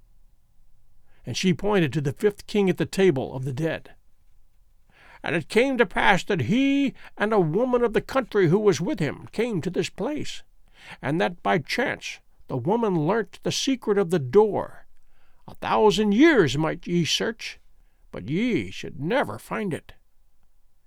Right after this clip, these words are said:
Then the white man entered with the woman, and filled with stones the skin of a small goat, which the woman had with her to hold food.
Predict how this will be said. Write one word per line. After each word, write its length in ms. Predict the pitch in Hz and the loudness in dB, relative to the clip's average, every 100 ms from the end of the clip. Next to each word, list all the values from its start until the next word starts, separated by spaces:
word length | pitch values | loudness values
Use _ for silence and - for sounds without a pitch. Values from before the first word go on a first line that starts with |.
| _ - _ | _ -20 _
Then 300 | 131 233 220 | 0 2 2
the 80 | 202 | 0
white 340 | 190 226 - | 2 0 0
man 260 | 214 220 208 | -2 0 0
entered 300 | 214 196 180 | 0 -2 0
with 180 | 202 202 | -4 -2
the 100 | 170 | -2
woman, 460 | 180 185 87 82 - - | 0 -2 -4 -12 -16 -6
and 180 | 131 | -6
filled 320 | - 240 269 240 | 0 0 2 2
with 200 | 269 - | 0 2
stones 500 | 262 262 226 196 131 | 4 4 6 2 2
the 120 | 151 | -4
skin 340 | - - 247 | -4 -4 -2
of 100 | 208 | 0
a 60 | 165 | 0
small 340 | - 214 208 | -2 0 0
goat, 360 | 127 202 190 - - - - - - | 0 0 -2 -8 -20 -20 -20 -20 -4
which 220 | 160 - | -4 -2
the 100 | 143 | -2
woman 360 | 131 170 226 170 | 0 0 0 0
had 340 | 160 220 165 | 0 0 2
with 100 | 233 | 2
her 140 | 214 151 | 2 0
to 100 | 139 | 0
hold 380 | 170 190 143 | 2 2 2
food. 320 | - 269 156 | -2 -4 -4